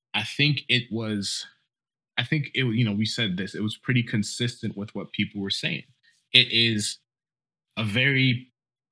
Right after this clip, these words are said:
high-level device. And a lot of the reviewers that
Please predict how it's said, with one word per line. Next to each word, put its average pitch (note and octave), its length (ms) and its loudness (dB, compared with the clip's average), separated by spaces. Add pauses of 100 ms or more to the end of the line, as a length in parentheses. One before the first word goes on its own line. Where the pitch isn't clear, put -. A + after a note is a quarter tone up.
(220)
high-level G#2 840 -2 (460)
device. F#2 580 -8 (600)
And G#2 120 0
a G#2 60 0
lot A2+ 320 0
of A#2 160 0
the B2 100 2
reviewers G2+ 1080 0
that E2+ 220 -8